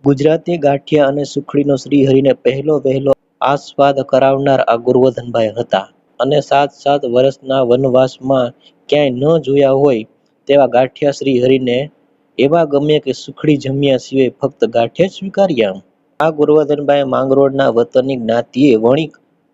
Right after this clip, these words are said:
અને મોટો વેપાર ચલાવે. શેઠ તરીકે આજુબાજુના પંથકમાં ઓળખાય. દયાળુ પણ તેવા જ,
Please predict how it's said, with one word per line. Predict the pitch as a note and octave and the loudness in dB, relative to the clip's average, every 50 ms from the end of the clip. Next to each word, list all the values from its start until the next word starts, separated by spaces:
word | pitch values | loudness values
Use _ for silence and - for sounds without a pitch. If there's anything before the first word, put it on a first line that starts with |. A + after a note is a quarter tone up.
| _ - | _ -2
અને | C#3+ C#3+ | 0 0
મોટો | B2 A#2 A#2 B2+ C#3 C3+ - D3 A#2 | -2 -2 -2 -2 -4 0 0 0 0
વેપાર | G#2 A#2+ B2 A#2+ - B2+ A#2+ A2+ | 2 0 -2 0 0 0 -2 0
ચલાવે. | G#2+ - G#2+ G#2+ G#2+ G2 F#2 - - - - _ _ _ _ _ _ | -2 -4 -2 0 0 0 0 -2 -4 -12 -20 _ _ _ _ _ _
શેઠ | - - D3+ D#3 - F3 | -2 -2 -2 0 0 0
તરીકે | E3 D#3 D#3+ D#3+ D#3 - E3 D#3+ | 0 2 0 0 0 0 -2 0
આજુબાજુના | - A#2 B2+ C3 C3+ D3+ D3+ D3 C#3+ C#3+ C#3 C#3+ D3+ D3 D3 D3 D3 | 0 0 -2 0 0 0 2 2 0 -2 -2 -4 -6 -4 -4 -4 -4
પંથકમાં | C3+ - B2+ C3 C3+ C3+ - C#3 - - C3 C3 B2 | -4 -2 -4 -4 -4 -4 -6 -6 -4 -2 -2 0 2
ઓળખાય. | A2+ A#2+ B2 B2+ - - C3 A#2 G#2 G2 F#2+ _ _ _ _ _ _ _ _ _ _ _ _ _ | 2 2 2 0 -2 -4 -6 -6 -6 -6 -10 _ _ _ _ _ _ _ _ _ _ _ _ _
દયાળુ | A2 - B2+ C3+ D3 D#3 D#3+ D#3+ E3 E3 D#3+ | -4 0 0 2 4 4 4 4 4 4 2
પણ | D3+ - D#3 C#3 B2 | 2 -2 -4 -4 -4
તેવા | - B2 B2 A#2+ A2+ A2 G#2 | -2 -2 0 2 2 0 0
જ, | F#2+ - - | -2 -6 -12